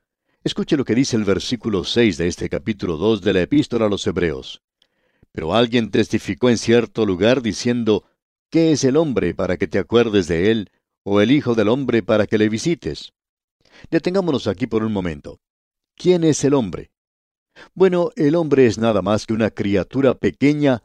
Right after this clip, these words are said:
en uno de los planetas menores. Alguien lo dijo de la siguiente manera, "El hombre es un sarpullido sobre la epidermis de un planeta menor". Bueno, eso realmente coloca al hombre en su lugar, pero pensamos que es más o menos aceptado.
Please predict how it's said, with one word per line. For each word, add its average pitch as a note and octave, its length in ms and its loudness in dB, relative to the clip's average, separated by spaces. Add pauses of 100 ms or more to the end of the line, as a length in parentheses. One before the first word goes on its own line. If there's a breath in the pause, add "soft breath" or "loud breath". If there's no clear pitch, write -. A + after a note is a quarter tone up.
(100)
en A2+ 160 -2
uno E3 200 0
de B2+ 100 -2
los A2+ 160 0
planetas A2 520 -2
menores. F2+ 460 -6 (680 loud breath)
Alguien D#3+ 260 0
lo A2+ 80 2
dijo B2 260 0
de A2+ 80 4
la G2+ 100 4
siguiente G#2+ 440 0
manera, F2+ 440 -4 (560)
"El G2 140 0
hombre C#3 400 4
es G#2+ 160 -4
un A#2+ 120 0
sarpullido G#2 1000 0
sobre G#2 360 0
la G2 140 0
epidermis D#3 840 2
de G2 120 2
un B2 160 -2
planeta G2+ 400 -2
menor". E2 340 -8 (880)
Bueno, C#3 260 2 (500 soft breath)
eso A2 260 0
realmente G2+ 520 0
coloca F#2+ 380 -2
al F2 80 -2
hombre G2 260 -2
en F2 80 -6
su G2 120 -10
lugar, F2+ 400 -2 (200)
pero D3+ 140 -4
pensamos C3 560 0
que F#2+ 100 -2
es F2 120 -6
más G2 320 -4
o F2+ 40 -8
menos G2 320 -4
aceptado. F2+ 600 -4